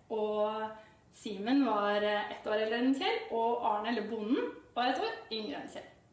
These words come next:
Det som er genialt med det, er at da kan man spille hverandre sterke. Slik at for eksempel når man har laget en olabil, så kan ikke alle få kjøre den olabilen.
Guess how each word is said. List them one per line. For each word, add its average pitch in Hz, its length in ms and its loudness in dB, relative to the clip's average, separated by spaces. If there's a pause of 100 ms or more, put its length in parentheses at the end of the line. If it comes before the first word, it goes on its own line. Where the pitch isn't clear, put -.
(200)
Det 254 460 0
som 269 120 0
er 247 140 2
genialt 233 420 0
med 233 120 -4
det, 247 80 2
er 233 260 0
at 214 40 -4
da 208 220 -2
kan 214 160 -4
man 220 180 -6
spille 226 380 -6
hverandre 208 320 -4
sterke. - 400 -12 (1040)
Slik 247 220 -2
at 262 260 2
for 254 160 0
eksempel 262 480 0
når 240 160 2
man 240 220 2
har 240 100 2
laget 233 400 2
en 240 140 2
olabil, 208 400 0 (1120)
så 247 240 -4
kan 233 160 2
ikke 403 180 2
alle 349 240 4
få 403 140 2
kjøre 349 320 2
den 359 160 0
olabilen. 277 540 2